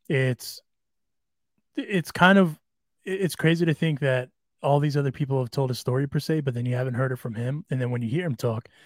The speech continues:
then, then it really puts things into perspective. 'Cause the thing with us that he kept emphasizing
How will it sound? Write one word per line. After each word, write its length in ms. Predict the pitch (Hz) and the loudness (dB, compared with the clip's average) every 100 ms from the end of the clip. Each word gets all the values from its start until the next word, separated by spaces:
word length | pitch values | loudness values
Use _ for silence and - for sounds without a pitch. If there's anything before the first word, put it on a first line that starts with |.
| - - _ - | -20 -20 _ 0
then, 300 | 127 131 127 | 2 0 -2
then 140 | 120 | -2
it 60 | 123 | -2
really 360 | 127 139 135 | 0 0 0
puts 340 | 123 - 127 - | -2 -4 -6 -4
things 240 | 131 123 | -2 -2
into 140 | 120 117 | -2 -4
perspective. 560 | 120 - 147 - 123 | -6 0 0 0 -2
'Cause 160 | 139 120 | -4 -4
the 100 | 117 | -4
thing 240 | 160 202 | 0 2
with 160 | 170 131 | 2 2
us 180 | 170 - | 0 0
that 120 | 117 | -4
he 60 | |
kept 260 | - 127 - | -2 -2 -2
emphasizing 720 | 185 - - 113 107 110 | -2 -2 -2 -2 -2 -6